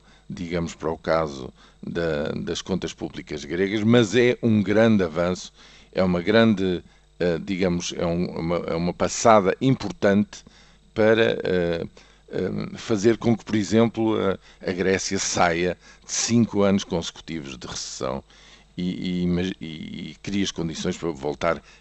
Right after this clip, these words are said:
a crescer do ponto de vista económico. E é justamente no plano económico que se vão desenvolver,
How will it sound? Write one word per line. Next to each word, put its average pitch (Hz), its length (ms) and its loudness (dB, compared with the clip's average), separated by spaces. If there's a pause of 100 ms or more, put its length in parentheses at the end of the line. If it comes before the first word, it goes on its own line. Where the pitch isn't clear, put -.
a 90 80 -6
crescer - 520 -2 (260)
do 76 240 -10
ponto 92 220 -4
de - 60 -12
vista 95 200 -6
económico. 60 460 -12 (420)
E 113 140 4
é 117 80 8
justamente 110 580 2
no 92 100 0
plano 113 280 6
económico 80 680 -4 (480)
que - 60 -14
se - 140 -8
vão 104 200 4
desenvolver, 95 720 0